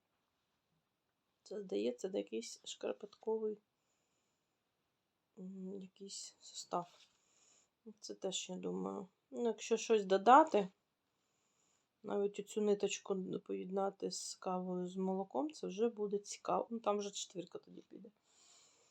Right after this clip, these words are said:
Спиці. А це в мене моточок, м, вовни. Причому така, вона м'якенька.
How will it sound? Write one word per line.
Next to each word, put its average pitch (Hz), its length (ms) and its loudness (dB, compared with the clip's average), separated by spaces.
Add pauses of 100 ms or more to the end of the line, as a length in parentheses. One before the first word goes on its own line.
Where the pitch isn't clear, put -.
(180)
Спиці. - 480 -12 (1400)
А - 120 -2
це 285 340 4
в 202 100 2
мене 226 580 2 (420)
моточок, 196 1000 -2 (1900)
м, 202 340 -2
вовни. 233 400 6 (1200)
Причому 269 480 2
така, 233 360 2
вона 202 360 4
м'якенька. 247 680 0